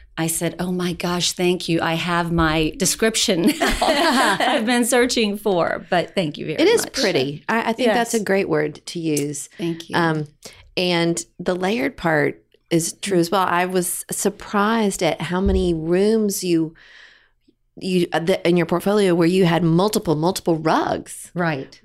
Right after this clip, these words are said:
Speaker 2: People struggle even having rugs in adjacent rooms.
Speaker 1: I
Speaker 2: You know,
Speaker 1: know.
Speaker 2: they write
Speaker 1: Right.
Speaker 2: in and ask us, "How do I
Speaker 3: Yeah.
Speaker 2: coordinate that?" But you were so bold in putting, you know, three or four in one room.
Speaker 1: Right.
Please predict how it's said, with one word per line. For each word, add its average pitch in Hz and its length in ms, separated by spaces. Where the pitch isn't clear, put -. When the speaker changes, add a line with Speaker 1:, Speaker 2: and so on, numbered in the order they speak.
Speaker 2:
People 262 280
struggle 196 480
even 202 300
having 196 360
rugs 185 300
in 185 60
adjacent 190 500
rooms. 135 400
Speaker 1:
I 165 100
Speaker 2:
You 143 60
know, 165 260
Speaker 1:
know. 202 40
Speaker 2:
they 190 160
write 160 220
Speaker 1:
Right. - 20
Speaker 2:
in 170 80
and 170 120
ask 165 280
us, 165 100
"How 170 140
do 185 60
I 180 160
Speaker 3:
Yeah. 190 120
Speaker 2:
coordinate 196 380
that?" 151 140
But 214 160
you 220 100
were 233 100
so 214 220
bold 202 540
in 160 400
putting, 170 500
you 247 80
know, 170 300
three 214 280
or 190 60
four 226 320
in 190 140
one 170 200
room. 160 560
Speaker 1:
Right. 143 340